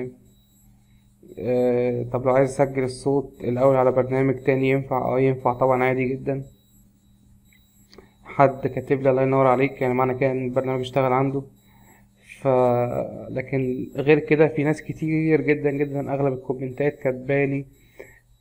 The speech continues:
"آه، الصوت مش بيتغير". لا يا جماعة، البرنامج موجود عندي،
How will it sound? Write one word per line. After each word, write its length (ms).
"آه، 1080
الصوت 340
مش 120
بيتغير". 600
لا 140
يا 40
جماعة، 260
البرنامج 540
موجود 300
عندي، 360